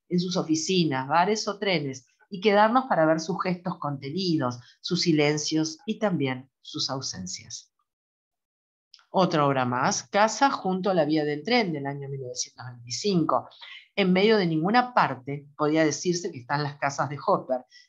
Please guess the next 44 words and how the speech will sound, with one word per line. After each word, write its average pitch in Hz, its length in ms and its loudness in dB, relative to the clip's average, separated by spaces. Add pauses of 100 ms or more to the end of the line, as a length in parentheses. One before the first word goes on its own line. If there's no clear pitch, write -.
Pinta 240 320 4
al 185 80 4
lado 160 200 6
del 143 120 2
ferrocarril. 131 760 -4
Una 240 240 4
de 185 100 4
ellas - 440 -4
es 160 80 -4
la 151 120 0
que 139 120 -2
le 135 80 2
sirvió 135 340 2
a 170 60 8
Alfred 180 420 -2
Hitchcock 151 420 -6 (280)
para 147 160 2
ambientar 131 460 -2
Psicosis. 156 760 -2 (160)
Se - 160 0
puede 185 280 0
ver 180 140 2
en 156 140 -2
esta 135 520 -4 (280)
exposición 147 580 0
bajo 151 220 0
el 131 100 -6
nombre 143 220 -2
de 131 180 -6
Casa 220 600 -2
junto 156 440 0
a 127 60 0
la 127 100 -4
vía 151 180 0
del 135 200 -4
tren, 214 240 2
del 131 160 -8
año 139 180 -8
veinticinco. 143 720 -4 (260)
Este 220 300 0
cuadro 143 520 4
acompaña 156 840 0
a 139 40 2
otros 160 540 0